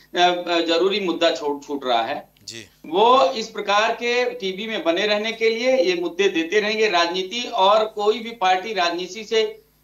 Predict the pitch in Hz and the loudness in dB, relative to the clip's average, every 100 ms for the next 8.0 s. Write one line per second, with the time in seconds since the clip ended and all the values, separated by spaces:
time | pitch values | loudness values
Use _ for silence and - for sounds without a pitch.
0 | - 180 185 226 214 220 214 208 208 240 | -2 0 2 2 0 -4 -4 -4 -4 -6
1 | 233 208 233 240 240 - 190 240 - 202 | -4 0 0 0 0 0 -2 -4 -2 -4
2 | 175 190 247 160 156 226 214 214 190 196 | 0 0 0 -2 0 2 2 -2 -4 -4
3 | 156 165 170 214 214 226 226 - 262 262 | 0 2 4 2 0 -2 -4 -2 -2 -2
4 | - 202 143 156 143 139 110 - _ - | -6 -10 -6 -6 -6 -8 -10 -18 _ -10
5 | - 175 113 _ _ - 175 180 269 247 | -6 -4 -6 _ _ -6 -2 0 0 2
6 | 226 233 262 - 190 202 214 196 185 190 | 0 -2 -4 -4 -2 2 2 2 0 0
7 | 196 208 196 185 175 175 170 180 202 - | 0 -2 -2 2 2 2 0 0 0 -6